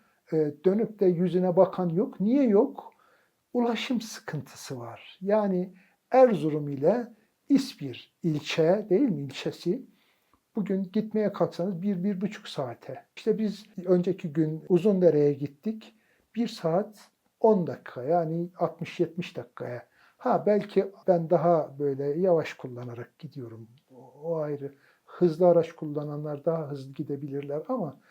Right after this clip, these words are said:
önemli değil. Yani mesafeler uzak. Bu mesafeleri bizim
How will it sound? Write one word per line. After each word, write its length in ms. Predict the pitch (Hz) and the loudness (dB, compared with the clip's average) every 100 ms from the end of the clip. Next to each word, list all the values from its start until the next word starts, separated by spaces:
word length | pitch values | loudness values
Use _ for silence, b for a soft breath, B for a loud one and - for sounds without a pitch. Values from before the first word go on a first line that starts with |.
| b b _ | b b _
önemli 420 | 180 190 190 190 | 0 0 0 0
değil. 180 | 180 147 | 0 2
Yani 200 | 165 208 | 4 2
mesafeler 640 | 175 185 - 214 220 247 180 | 0 2 2 2 6 6 6
uzak. 640 | 135 - - - - _ b b - | 0 -8 -14 -18 -20 _ b b 0
Bu 80 | 277 | 4
mesafeleri 880 | 262 - 202 202 185 156 160 233 | 6 6 4 4 4 4 2 2
bizim 460 | 190 147 214 269 B | -2 -2 -2 -4 B